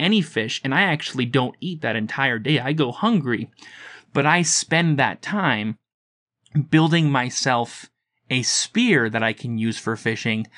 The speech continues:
the next day, now I can catch ten fish instead of two or three. And by saving and by actually putting off my consumption,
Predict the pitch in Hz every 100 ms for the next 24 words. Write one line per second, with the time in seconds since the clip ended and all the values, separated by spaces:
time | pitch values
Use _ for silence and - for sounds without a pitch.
0 | - - 131 147 147 170 175 131 117 147
1 | 208 120 78 120 _ _ - 131 180 160
2 | 139 127 - 127 117 - - - - 220
3 | - - - - - 135 - 123 110 -
4 | 139 110 101 113 87 - - - - -
5 | - - 143 143 139 131 - - 180 196
6 | 165 160 147 139 - _ _ _ - 147
7 | 131 131 123 - 156 160 143 127 - -
8 | 180 147 135 139 - 127 113 - 117 -
9 | 202 247 - 104 85